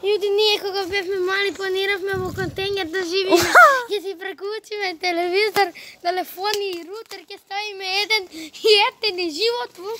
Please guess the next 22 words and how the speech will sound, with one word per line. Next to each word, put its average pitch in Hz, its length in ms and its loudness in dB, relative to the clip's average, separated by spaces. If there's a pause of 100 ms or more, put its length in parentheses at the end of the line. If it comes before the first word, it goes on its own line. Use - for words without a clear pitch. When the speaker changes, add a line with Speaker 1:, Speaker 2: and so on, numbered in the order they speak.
(160)
Speaker 1:
контењер. 359 640 -4 (2000)
Speaker 2:
Не 415 600 4 (100)
лаже, 330 440 8
тоа 415 260 6
стварно 359 400 6
мислевме 330 600 -2 (360)
како, 320 500 2 (260)
а, 269 360 2 (240)
Speaker 1:
Мали. 370 140 -4
Speaker 2:
мали 285 260 6
деца. 247 460 -4 (340)
Не 370 160 4
знам 381 220 0
дали 339 280 6
вие 339 320 0
сте - 440 -8
го 285 120 -2
гледале 311 520 2
Nickelodeon, 285 760 -4 (360)
а, 285 100 -6 (480)
ова, 285 480 4 (320)
а, 254 300 2